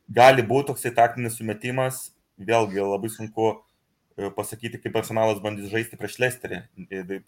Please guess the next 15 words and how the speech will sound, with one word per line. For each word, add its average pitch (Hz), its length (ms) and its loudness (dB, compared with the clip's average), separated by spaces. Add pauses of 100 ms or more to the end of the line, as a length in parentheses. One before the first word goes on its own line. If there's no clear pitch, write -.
(180)
ar 104 200 2
bandys 107 300 -2
ant 104 300 -4
kon-, 104 220 -10 (180)
kontratakų 110 500 2
savo 107 300 -2
tokį 101 320 -8 (640)
senų 107 240 -2
laikų 120 200 -6
futbolą, 123 340 0
ar 117 80 -6
bandys 117 260 -4
daugiau 117 240 -4
kontroliuoti 110 480 -4
kamuolį. 117 340 2